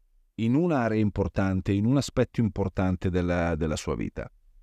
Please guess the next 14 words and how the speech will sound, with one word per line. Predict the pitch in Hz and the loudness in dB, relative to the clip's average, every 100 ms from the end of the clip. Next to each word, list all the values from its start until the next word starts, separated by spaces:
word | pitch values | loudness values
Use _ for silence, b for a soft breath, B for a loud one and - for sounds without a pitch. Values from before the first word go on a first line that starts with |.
| _ - - - | _ -20 -20 -10
Ti | - | 0
faccio | 123 - | 2 4
un | 120 | 2
esempio. | 98 82 69 71 | 2 0 -4 -4
Di | 80 110 | -2 -2
solito | - 143 147 - | 2 2 4 4
le | 123 | 2
persone | - 98 - 131 107 95 90 - _ - | 2 0 0 2 2 0 -6 -18 _ -10
che | - | -6
si | - | -2
approcciano | 113 - 147 - - 85 - | -2 2 2 2 -2 -2 -2
a | 98 101 98 - - - _ _ _ _ - | -2 0 -2 -6 -20 -20 _ _ _ _ -14
il | 92 | -6
coaching | - 107 - 117 131 160 | 0 2 2 2 4 4